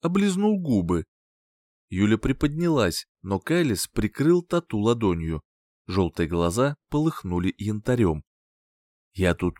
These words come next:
подумал", понизил он голос до проникновенного шёпота. "Мы через столько вместе прошли, почти родными стали.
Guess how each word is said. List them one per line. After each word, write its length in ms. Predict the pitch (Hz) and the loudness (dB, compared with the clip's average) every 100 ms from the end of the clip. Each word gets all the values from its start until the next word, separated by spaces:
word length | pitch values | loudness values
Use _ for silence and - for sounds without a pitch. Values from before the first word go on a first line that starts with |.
| _ | _
подумал", 680 | 92 90 147 185 110 82 - _ _ _ _ | -2 4 6 6 4 0 -2 _ _ _ _
понизил 360 | 95 104 95 98 | -2 0 0 0
он 120 | 98 | 0
голос 400 | 95 156 120 - - | 4 4 4 -2 -6
до 140 | 113 | -4
проникновенного 840 | 117 113 110 110 110 139 143 147 156 | -2 -2 -2 -2 0 0 -2 -2 -2
шёпота. 560 | - 117 82 - 76 - _ _ _ _ _ | -2 -2 -2 -4 -6 -6 _ _ _ _ _
"Мы 160 | 98 101 | -4 -2
через 320 | - 104 98 | 2 2 2
столько 440 | - - 101 - 87 | 0 2 2 2 -2
вместе 380 | 98 92 - | 0 -2 -2
прошли, 560 | - 87 87 - 151 165 _ _ _ _ - | -2 0 0 0 0 0 _ _ _ _ -6
почти 400 | 127 - - 196 | -4 -4 0 2
родными 440 | 208 180 160 95 | 2 0 0 0
стали. 520 | 87 - 85 80 73 | -2 -2 0 0 -4